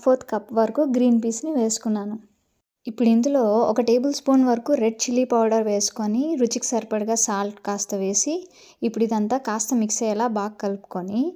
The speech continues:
ఒక కప్ వరకు వాటర్ వేసి ఉడికించుకోవాలండి, ఒక ఫోర్ ఫైవ్ విజిల్స్ వచ్చేంత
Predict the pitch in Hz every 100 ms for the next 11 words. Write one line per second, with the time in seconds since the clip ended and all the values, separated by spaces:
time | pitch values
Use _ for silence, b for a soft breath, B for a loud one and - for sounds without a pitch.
0 | B B B B _ 220 262 262 240 240
1 | 254 247 254 269 214 202 240 233 220 214
2 | 302 302 220 214 226 220 - 208 196 190
3 | 185 233 302 262 214 226 214 208 208 196
4 | 202 202 175 - 202 180